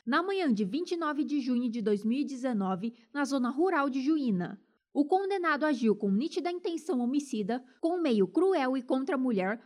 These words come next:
por razões da condição de sexo feminino, desferindo golpes na cabeça da vítima.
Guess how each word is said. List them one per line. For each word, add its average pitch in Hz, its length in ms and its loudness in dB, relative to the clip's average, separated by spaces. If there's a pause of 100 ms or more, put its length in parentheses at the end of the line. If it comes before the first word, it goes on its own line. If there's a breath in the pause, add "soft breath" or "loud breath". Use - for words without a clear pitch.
por 311 160 -2
razões 285 420 0
da 214 100 -2
condição 339 580 -4
de 277 100 -2
sexo 240 460 -8
feminino, 233 720 -2 (220 soft breath)
desferindo 208 560 0
golpes 233 360 -4
na 269 120 -6
cabeça 262 420 -2
da 247 140 -2
vítima. 185 600 -4